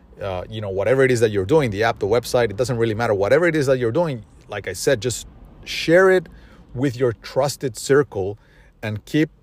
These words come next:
as much as you can out of the, you know, stratosphere of the free things that are out there that people can easily copy and replicate. Now, if we're talking about things like video, uh, for instance, you can,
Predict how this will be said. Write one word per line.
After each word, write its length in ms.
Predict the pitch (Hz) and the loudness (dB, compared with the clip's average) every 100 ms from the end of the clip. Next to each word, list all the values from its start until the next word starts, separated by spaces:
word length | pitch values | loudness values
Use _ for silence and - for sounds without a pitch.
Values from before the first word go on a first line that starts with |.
| _ _ _ _ | _ _ _ _
as 140 | 113 101 | -8 -6
much 340 | 117 143 - | -2 -2 -2
as 80 | 160 | -2
you 100 | 123 | -4
can 400 | - 135 135 139 _ - | -2 -2 -2 -6 _ -6
out 340 | 123 131 131 | -4 0 0
of 160 | 127 110 | 0 0
the, 300 | 107 101 90 - | 0 0 -4 -12
you 100 | 110 | -10
know, 320 | 101 98 104 _ - | -8 -8 -10 _ -18
stratosphere 920 | - - 131 131 - - 123 120 123 | -16 -2 2 2 0 -4 2 6 6
of 240 | 113 101 | 4 -2
the 100 | 95 | -6
free 460 | 87 - 120 127 131 | -10 -10 -2 0 0
things 380 | - 113 113 107 | -4 -8 -6 -4
that 100 | 95 | -4
are 120 | 95 | -2
out 240 | 117 117 | -2 -2
there 160 | 120 113 | -2 -2
that 140 | 101 - | -2 -6
people 220 | 107 107 | -6 -6
can 180 | - 98 | -8 -10
easily 360 | 110 107 104 | -8 -6 -8
copy 400 | - 101 95 107 110 | -6 -6 -6 -8 -10
and 240 | 95 85 | -12 -8
replicate. 560 | 95 - 90 80 64 - _ _ _ _ - | -6 -6 -10 -12 -16 -18 _ _ _ _ -4
Now, 200 | 123 120 | 2 2
if 100 | 117 | 2
we're 80 | |
talking 260 | 117 151 185 | 4 4 4
about 200 | 165 139 | 4 4
things 280 | 131 127 120 | 0 -2 0
like 160 | 107 90 | 0 0
video, 840 | 90 131 139 139 131 131 135 127 - _ _ - | -2 0 4 6 8 8 4 -2 -14 _ _ -10
uh, 280 | 104 98 98 | -6 -6 -6
for 180 | 101 | -6
instance, 520 | 120 127 131 127 117 107 | -4 -4 -4 -4 -4 -8
you 80 | |
can, 440 | 104 107 104 101 | -8 -8 -8 -10